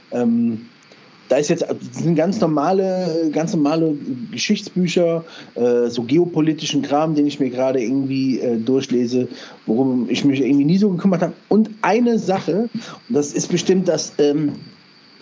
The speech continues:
das Seltsamste an, an Büchern, was man, glaub ich, so momentan kaufen kann. Ich weiß nicht, warum das so ist.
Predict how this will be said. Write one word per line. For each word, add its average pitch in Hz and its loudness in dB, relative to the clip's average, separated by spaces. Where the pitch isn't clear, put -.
das 120 -2
Seltsamste 117 0
an, 113 -2
an 113 -4
Büchern, 160 -2
was 139 -2
man, 123 0
glaub 123 0
ich, 117 -2
so 113 0
momentan 117 0
kaufen 151 0
kann. 156 0
Ich 117 -2
weiß 147 0
nicht, 151 -2
warum 127 0
das 139 -2
so 104 -4
ist. 156 -4